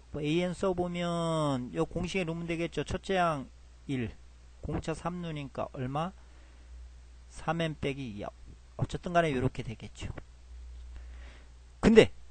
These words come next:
이 에이엔이 이걸 만족시키는, 그죠? 만족시키는 X값 중에 최소값이 비엔이래. 어차피 다 비엔 얘기예요. 그럼 비엔을 구해야 되겠죠.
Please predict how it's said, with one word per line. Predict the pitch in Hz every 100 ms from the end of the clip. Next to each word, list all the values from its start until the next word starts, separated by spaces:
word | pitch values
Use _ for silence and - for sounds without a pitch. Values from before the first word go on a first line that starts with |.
| - - -
이 | 170 214
에이엔이 | 156 143 170 175 196 139 - - -
이걸 | 127 175 208
만족시키는, | 170 151 151 151 - - - 160 170 - - - - - - - - -
그죠? | - 113 123 139 190 208
만족시키는 | 120 147 160 - - - 165
X값 | 131 135 - - 180 -
중에 | - 180 180
최소값이 | - 226 233 254 196 175 180 -
비엔이래. | - 135 131 127 117 -
어차피 | 127 - 190 214
다 | 170 -
비엔 | - 175 277 262
얘기예요. | 180 113 107 85 - - - - - - - - - -
그럼 | - 247 -
비엔을 | 190 262 269
구해야 | - 151 143
되겠죠. | 123 107 101 -